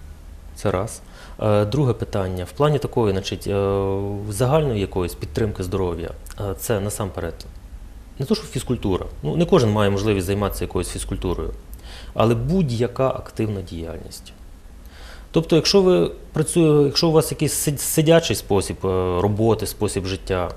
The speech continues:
знаходьте варіант кудись вийти, знаходьте варіант хоч для якогось руху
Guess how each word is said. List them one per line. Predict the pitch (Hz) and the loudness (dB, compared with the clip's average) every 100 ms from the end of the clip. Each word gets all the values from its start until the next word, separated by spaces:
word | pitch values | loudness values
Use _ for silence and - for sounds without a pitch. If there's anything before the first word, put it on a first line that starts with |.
| - | -4
знаходьте | 107 123 - 147 - 95 | 0 0 6 4 4 0
варіант | 98 104 123 147 - - | 2 4 2 2 -2 -4
кудись | 107 107 - | 0 0 -2
вийти, | 92 107 110 107 | -2 0 0 -2
знаходьте | 101 - 131 - | -4 0 0 0
варіант | 101 104 120 120 | 0 2 2 0
хоч | - 127 113 | 0 -2 0
для | 107 | 2
якогось | 104 - 113 98 - | 0 2 0 0 0
руху | 113 123 131 | -2 -2 -6